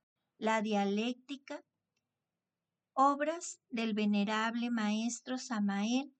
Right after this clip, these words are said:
Aun Weor. Pintura El éxtasis de Santa Teresa, de Vicente López Portaña,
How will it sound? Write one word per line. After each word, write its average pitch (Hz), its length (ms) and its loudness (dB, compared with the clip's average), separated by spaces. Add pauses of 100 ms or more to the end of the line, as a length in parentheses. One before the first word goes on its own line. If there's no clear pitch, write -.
(140)
Aun 196 420 0
Weor. 190 380 -4 (880)
Pintura 247 800 0 (600)
El 202 200 2
éxtasis 277 840 -2 (240)
de 208 180 0
Santa 196 500 -2
Teresa, 196 720 -4 (580)
de 254 200 0
Vicente 294 800 -2
López 220 600 -2
Portaña, 190 840 -2